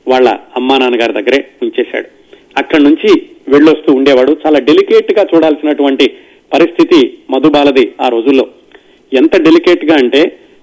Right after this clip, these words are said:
నాలుగైదు గంటలు ఆవిడ మామూలుగా ఊపిరి పీల్చుకుంటే వెంటనే ఆక్సిజన్ పెట్టాల్సి వచ్చేది. ఉన్నట్టుండి ఆవిడ విపరీతంగా రక్త వాంతులు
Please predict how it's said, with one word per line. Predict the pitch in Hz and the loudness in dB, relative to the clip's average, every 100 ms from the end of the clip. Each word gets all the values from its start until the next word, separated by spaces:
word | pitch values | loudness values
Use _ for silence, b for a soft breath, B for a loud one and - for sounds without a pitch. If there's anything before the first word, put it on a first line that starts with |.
| _ | _
నాలుగైదు | 127 131 156 165 156 151 139 131 | -2 0 2 2 4 4 2 0
గంటలు | 170 220 196 151 - - | 0 2 4 2 -4 -6
ఆవిడ | 135 139 | -2 0
మామూలుగా | 123 147 180 185 180 151 | 0 0 2 4 4 4
ఊపిరి | 175 123 | 4 2
పీల్చుకుంటే | 160 151 - 147 143 | 0 -2 -2 -2 -2
వెంటనే | 123 143 165 | -2 -2 -2
ఆక్సిజన్ | 139 - 156 135 | -2 -4 -4 -4
పెట్టాల్సి | 123 131 127 135 | -4 -4 -4 -6
వచ్చేది. | - 139 - _ b b b b - | -6 -6 -8 _ b b b b 0
ఉన్నట్టుండి | 156 190 190 185 175 143 120 - - | 2 2 4 4 4 2 -2 -18 -6
ఆవిడ | 147 - | -2 0
విపరీతంగా | 113 - - 196 196 175 147 | -2 0 4 4 4 2 2
రక్త | 135 - | -2 -4
వాంతులు | 165 139 147 151 | -4 -2 0 0